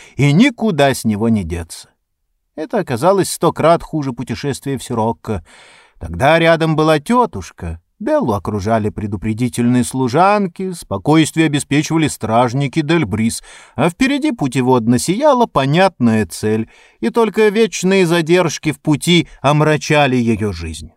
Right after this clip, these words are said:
Теперь же не было ни служанок, ни Цамиллы, ни всего прочего,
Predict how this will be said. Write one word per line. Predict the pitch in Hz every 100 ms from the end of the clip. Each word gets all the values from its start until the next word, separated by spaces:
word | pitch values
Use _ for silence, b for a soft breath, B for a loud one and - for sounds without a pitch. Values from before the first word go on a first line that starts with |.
| _ _ _ -
Теперь | 104 240 294 240
же | 220
не | 214 254
было | 196 175 139
ни | 143 269
служанок, | - 92 92 92 190 294 277 247 - - -
ни | 127 156
Цамиллы, | - 127 170 269 254 233 226
ни | 170 165
всего | - 156 135
прочего, | 202 269 240 208 214